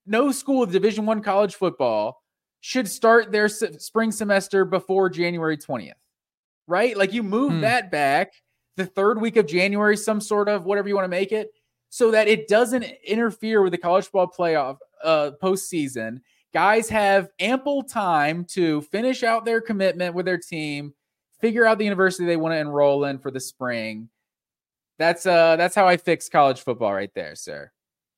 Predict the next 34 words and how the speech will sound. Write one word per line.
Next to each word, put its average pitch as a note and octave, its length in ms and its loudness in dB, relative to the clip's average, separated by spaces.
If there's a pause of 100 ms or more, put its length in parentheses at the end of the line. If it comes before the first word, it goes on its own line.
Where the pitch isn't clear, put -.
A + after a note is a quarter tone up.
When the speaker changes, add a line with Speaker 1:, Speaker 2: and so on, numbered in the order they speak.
(1200)
Speaker 2:
I D3+ 120 0
don't D#4+ 180 0
hate A2+ 160 -4
that. G#2 140 -2
Also, F3+ 340 0
just, C#3+ 220 -8
like, A#2+ 240 -6
why A2+ 160 -4
do C#3+ 80 -6
they C3+ 100 -2
have A#2 300 -6
to A2 440 -6
be G2+ 280 -4
in, F#2 260 -8
like, G2 200 -8
just - 300 -10 (220)
put - 120 -10
'em D#3 60 -2
in E3+ 120 0
the D#3+ 40 -2
middle D3+ 280 -2
semester? - 640 -14
Like, C3 240 -8
uh, A#2+ 420 -2
like, B2 220 -2
the C3 80 -6
middle, C3 400 -2
uh, G2+ 380 -2
just G#2+ 260 -10
do, B2+ 240 -4
why B2 160 0
do E3+ 60 0
they F3 100 -2
have C#3+ 340 -6